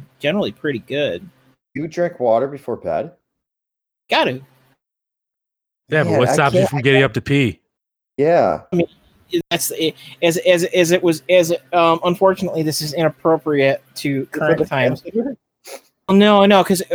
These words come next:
Speaker 1: it used to be, it used, uh, my understanding, 'cause back in the Scouts, they used to refer to it as, uh, appropriate word for Native, uh, inappropriate word now for Native Americans,
Speaker 2: Mm-hmm.
Speaker 1: alarm clock.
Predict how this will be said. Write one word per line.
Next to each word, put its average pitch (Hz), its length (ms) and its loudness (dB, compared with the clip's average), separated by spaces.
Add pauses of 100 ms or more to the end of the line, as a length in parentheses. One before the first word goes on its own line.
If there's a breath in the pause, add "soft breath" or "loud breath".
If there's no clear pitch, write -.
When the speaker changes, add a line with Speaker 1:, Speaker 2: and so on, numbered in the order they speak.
Speaker 1:
it 190 160 -6
used 240 160 -4
to 208 60 -8
be, 208 140 -6
it 170 160 -4
used, 214 300 -8
uh, 180 80 -8
my 190 260 0
understanding, 170 600 -2
'cause 170 260 -6
back 170 300 -2
in 170 40 -4
the 160 60 -4
Scouts, 165 340 -2
they 160 120 -4
used 170 240 -4
to 160 80 -10
refer 156 340 -4
to 160 160 -4
it 147 220 0
as, 143 420 0 (680)
uh, 139 180 -6
appropriate 175 540 2
word 156 240 0
for 147 100 -6
Native, 147 340 0
uh, 143 60 -4 (240)
inappropriate 190 640 2
word 156 280 4
now 147 220 2
for 139 160 -10
Native 143 280 -2
Americans, 135 840 -6 (540)
Speaker 2:
Mm-hmm. 113 260 -6
Speaker 1:
alarm 147 400 2
clock. 120 420 -4